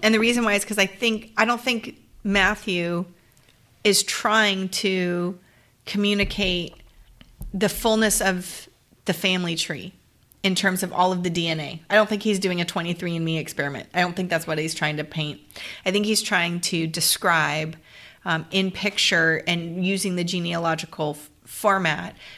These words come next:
which is that this person belongs in this story.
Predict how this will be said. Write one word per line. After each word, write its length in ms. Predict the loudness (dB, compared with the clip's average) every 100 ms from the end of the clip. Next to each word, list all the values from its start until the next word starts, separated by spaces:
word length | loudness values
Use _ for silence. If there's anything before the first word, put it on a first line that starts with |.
| -6
which 160 | -2 0
is 120 | 2
that 340 | 0 -2 0
this 200 | 4 4
person 400 | 2 0 2 0
belongs 520 | 0 0 2 2 0 -2
in 120 | -2
this 160 | 0
story. 560 | -2 -2 -6 -8 -8